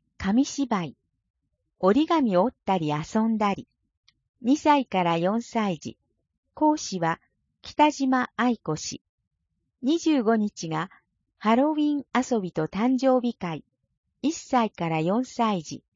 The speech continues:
いずれも木曜日の午前十時半から。その他、動きやすい服装で。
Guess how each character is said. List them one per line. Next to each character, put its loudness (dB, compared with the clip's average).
い 0
ず 2
れ 4
も -2
木 0
曜 2
日 -4
の -2
午 4
前 0
十 -2
時 -2
半 -6
か -10
ら。 -10
そ 0
の 0
他、 -4
動 4
き -4
や 0
す -2
い 0
服 -16
装 -2
で。 -2